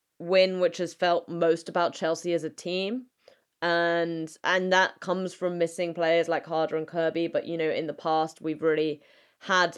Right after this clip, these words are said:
players like, whether it was Beth England or Sam Kerr or Fran or, like, kinda any combination of those people, like, they've been the ones who've really taken the plaudits. But,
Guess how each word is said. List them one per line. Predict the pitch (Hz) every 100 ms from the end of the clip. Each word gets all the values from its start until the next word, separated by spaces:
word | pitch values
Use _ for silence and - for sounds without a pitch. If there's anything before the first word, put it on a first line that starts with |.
| -
players | 175 165 165 156 135
like, | 160 147 -
whether | 170 160
it | 156
was | 156
Beth | - 156
England | 208 254 240 233 226 226 - -
or | 170 165 165
Sam | 165 147 143
Kerr | 220 208 202 196 175
or | 147
Fran | 147 - 202 190 185 180 165
or, | 139 165 160
like, | 156
kinda | 180 165
any | 165 165
combination | 175 160 151 160 170 - 180
of | -
those | 160 160
people, | 165 151 143
like, | 143 139 -
they've | 160 156 156
been | 156 151
the | 143
ones | 147 147
who've | 160 147
really | 147 127
taken | 160 147 151
the | 147
plaudits. | 156 156 160 226 - -
But, | - 170 -